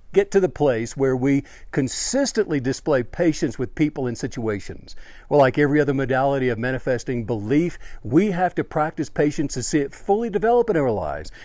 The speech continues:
And this means practicing patience in everyday situations when you're sitting at, in traffic and you're in a hurry because you're projecting yourself to be somewhere else other than <laughs>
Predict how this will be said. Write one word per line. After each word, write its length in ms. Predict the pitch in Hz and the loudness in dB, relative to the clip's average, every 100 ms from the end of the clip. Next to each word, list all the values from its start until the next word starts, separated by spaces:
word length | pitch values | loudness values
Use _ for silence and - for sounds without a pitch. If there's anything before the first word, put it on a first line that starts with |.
| - | 0
And 120 | 165 | 4
this 160 | 240 220 | 4 2
means 160 | 214 | 0
practicing 640 | - - 202 - 208 208 175 | 0 0 2 0 -4 -4 -4
patience 480 | - 185 185 196 175 | 0 0 0 -4 0
in 100 | 175 | 0
everyday 280 | 180 180 | 2 2
situations 720 | 170 185 185 180 185 170 170 143 | 2 0 0 2 2 0 -2 0
when 160 | 151 | 2
you're 120 | 156 | 2
sitting 380 | 147 - 190 190 | 2 2 2 2
at, 140 | 185 - | -2 -4
in 320 | 190 180 160 | -4 -4 -2
traffic 540 | 190 196 190 180 117 - - - - | 0 2 0 -2 -4 -6 -14 -8 2
and 280 | 156 156 | 4 4
you're 180 | 175 165 | 6 6
in 100 | 180 | 6
a 80 | 165 | 4
hurry 340 | 135 196 190 | 2 4 6
because 400 | 160 156 156 151 | 4 4 4 4
you're 240 | 135 151 147 - - - - | 2 0 -2 -8 -20 -18 -4
projecting 640 | 143 104 175 196 208 180 | -2 4 4 4 4 4
yourself 460 | 165 151 - 151 139 | 2 2 2 0 0
to 80 | 131 | 0
be 180 | 143 | 0
somewhere 540 | 131 - 160 151 151 139 | 0 0 0 2 4 4
else 500 | 120 87 - - - - | 4 0 -6 -10 -12 -2
other 240 | 143 143 | 2 4
than 200 | 139 | 2
<laughs> 40 | 131 | 0